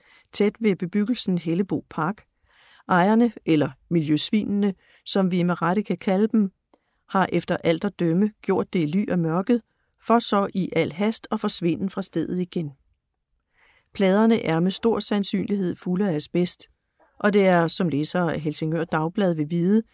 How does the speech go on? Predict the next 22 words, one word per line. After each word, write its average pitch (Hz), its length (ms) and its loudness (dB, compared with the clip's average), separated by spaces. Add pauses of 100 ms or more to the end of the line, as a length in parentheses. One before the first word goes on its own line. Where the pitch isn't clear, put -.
(120)
sket 247 340 0
før, - 360 -4 (260)
at 180 100 -2
den 202 160 0
slags 190 360 -4
bare 180 220 -2
bliver 170 200 -2
smidt 185 320 -2 (100)
af 180 360 -2
på - 200 -4
offentlig 175 380 -2
vej. 147 180 -6 (1400)
Men 202 260 4
i 196 100 -2
nogle 196 360 4
tilfælde 180 520 -2
har 175 100 -4
de 170 120 -6
skyldige 202 520 0
dog 180 220 0
pakket 156 400 -4
pladerne 170 480 0